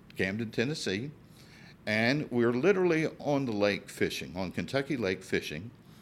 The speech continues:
when we're trying to decide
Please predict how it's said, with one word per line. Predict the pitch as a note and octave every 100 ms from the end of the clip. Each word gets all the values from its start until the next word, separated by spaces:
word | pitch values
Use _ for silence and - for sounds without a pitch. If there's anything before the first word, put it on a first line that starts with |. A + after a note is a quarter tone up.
| - - - - - -
when | - B2 C3+ C#3
we're | C#3
trying | B2+ C#3 C3+ C3+ B2
to | B2+
decide | A2+ - A#2+ F2+ E2 E2+